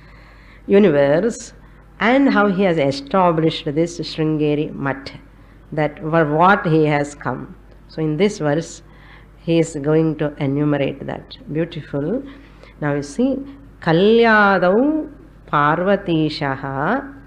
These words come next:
Pravara Suraganaha Para-, Pravara Suraganaihi Prarthitaha Kalyadau. Kalyadau means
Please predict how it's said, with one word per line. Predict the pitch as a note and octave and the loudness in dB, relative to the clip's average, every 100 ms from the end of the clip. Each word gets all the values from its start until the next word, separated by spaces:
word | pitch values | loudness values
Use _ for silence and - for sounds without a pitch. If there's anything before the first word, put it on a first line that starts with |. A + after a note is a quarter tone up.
| - - - - - | -20 -20 -20 -20 -6
Pravara | - E3 F3 G3 G#3+ A#3+ | 2 4 6 6 4 4
Suraganaha | C4+ C4 D#3+ E3 G3 F3+ F#3 F#3 F#3 F3+ E3 G3+ - - - - - - - - | 0 -2 0 2 2 2 2 2 2 2 0 -2 -4 -14 -20 -20 -20 -20 -20 -4
Para-, | D3 D#3 - | 0 0 0
Pravara | E3 D#3+ F#3+ A3+ B3 - | 2 4 6 6 4 2
Suraganaihi | E3 E3 F#3 F#3 F#3 F#3 G3+ A3+ A#3 B3+ C#4+ C#4+ - - - - | 2 2 4 4 4 4 4 4 4 2 -2 -4 -16 -20 -20 -2
Prarthitaha | C3 D3+ D3+ - - D#3+ D3+ D3+ C#3 G#3 B3+ - - - - - - - - - - - - - | 2 2 0 -6 -4 -2 0 0 0 -2 -2 -10 -20 -20 -20 -20 -20 -20 -20 -20 -20 -20 -20 -8
Kalyadau. | - F3 E3+ E3+ D3+ D3 D#3 E3 D3 - - - - - - - - - - - - - - - - - - | 0 2 4 4 4 2 2 2 0 -8 -16 -20 -20 -20 -20 -20 -20 -20 -20 -20 -20 -20 -20 -20 -20 -20 -8
Kalyadau | - F3+ F3+ E3 D#3+ D#3 | 0 2 2 2 0 0
means | F3 C4+ | 0 -2